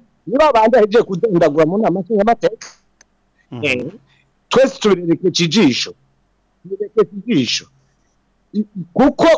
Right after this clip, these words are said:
Speaker 1: hari, hari hagera hagera abarundi by'ukuri,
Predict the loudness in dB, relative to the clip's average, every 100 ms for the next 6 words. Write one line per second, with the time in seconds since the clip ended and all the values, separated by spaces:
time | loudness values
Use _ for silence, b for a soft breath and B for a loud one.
0 | 0 -14 -2 4 4 2 -4 0 4 4
1 | 2 0 0 0 0 0 2 0 -2 0
2 | 0 0 _ _ _ -2 0 2 2 2
3 | 0 -2 2 2 0 -8 0 0